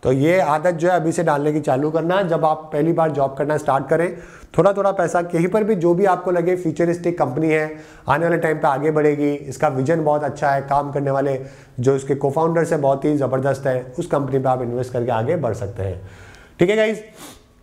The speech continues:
आपको एक इंसिडेंट बताता हूँ आपको। एक बार क्या हुआ था कि Facebook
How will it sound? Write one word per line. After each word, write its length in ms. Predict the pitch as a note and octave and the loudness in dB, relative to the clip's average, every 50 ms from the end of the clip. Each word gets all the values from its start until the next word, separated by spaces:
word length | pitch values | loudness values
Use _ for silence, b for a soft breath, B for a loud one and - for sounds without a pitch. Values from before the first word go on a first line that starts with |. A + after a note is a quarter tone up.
| - - - - - - - - - - - A2+ | -20 -20 -20 -20 -20 -20 -20 -20 -16 -10 -4 -4
आपको 240 | A2+ C3 - F3 | -2 0 2 2
एक 100 | F#3 F#3 | 2 2
इंसिडेंट 340 | F3+ E3+ E3 F3 E3+ F#3+ F#3+ | 0 -2 -2 -2 -2 0 0
बताता 300 | F3+ F3+ F3 E3+ E3+ G3+ | 0 0 0 0 0 2
हूँ 100 | G#3+ A3+ A3 | 2 2 2
आपको। 240 | G#3+ A3 - A3 | 0 0 0 2
एक 160 | G#3+ G3+ F#3+ E3+ | 2 2 2 2
बार 140 | G3 G#3+ G#3 | 2 0 2
क्या 120 | G#3 G#3 | 2 0
हुआ 140 | G3+ G3+ G#3 | 2 2 2
था 100 | G3+ B3+ | 0 0
कि 160 | B3 C#4 C#4 B3+ | 0 0 -2 -2
Facebook 480 | - G3 F#3 F#3+ F3 E3+ F3 A3+ A3 | 2 2 2 2 0 0 0 -2 -2